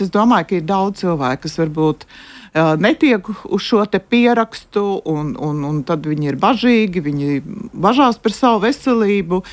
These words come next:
Ā, ģimenes ārsts arī ne uz visiem jautājumiem vienmēr var atbildēt. Nu, tā ir iespēja atnākt, un būs arī diabēta asociācijas pārstāvji ar in-,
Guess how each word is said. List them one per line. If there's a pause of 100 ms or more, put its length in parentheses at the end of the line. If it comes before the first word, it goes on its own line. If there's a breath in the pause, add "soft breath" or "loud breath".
(340 loud breath)
Ā,
ģimenes
ārsts
arī
ne
uz
visiem
jautājumiem
vienmēr
var
atbildēt. (240 loud breath)
Nu,
tā
ir
iespēja
atnākt,
un
būs
arī (340 loud breath)
diabēta
asociācijas
pārstāvji
ar
in-,